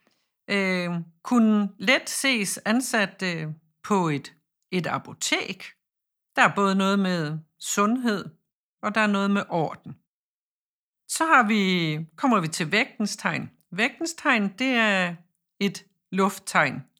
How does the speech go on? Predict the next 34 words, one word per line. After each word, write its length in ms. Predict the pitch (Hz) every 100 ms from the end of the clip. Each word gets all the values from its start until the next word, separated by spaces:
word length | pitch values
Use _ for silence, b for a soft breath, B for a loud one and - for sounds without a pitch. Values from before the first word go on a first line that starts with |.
| -
I 100 | 214
kan 120 | 220
snart 300 | - 254 214
høre 200 | 214 233
systematikken 920 | 233 220 208 208 180 - 233 240 233
i, 140 | 214 202
hvordan 360 | 175 190 196 214
vi 80 |
går 240 | 208 214 190
fra 280 | 185 180 B B B
ild 340 | 226 214 -
til 200 | - 196
jord, 400 | 180 226 180 180 185
til, 400 | - 190 175 - -
til 140 | -
luft 480 | 165 202 214 - -
og, 260 | - 180 156 - _ _
og 160 | 185 185
til 200 | - 160
vand. 220 | 143 139 - _ -
Sådan 280 | - 339 -
kører 260 | 247 233 226
vi 140 | 240 - _ -
hele 200 | 196 208
vejen 320 | 196 175 151
rundt. 280 | 143 151 - B B B B
Så 200 | - 214
nu 200 | 196 240
er 100 | 359
vi 120 | 262 233
kommet 520 | - 208 220 247 240 _ _ _ _
til 420 | - 202 185 165 - _
det 140 | 190 180
næste 540 | 196 240 240 202 147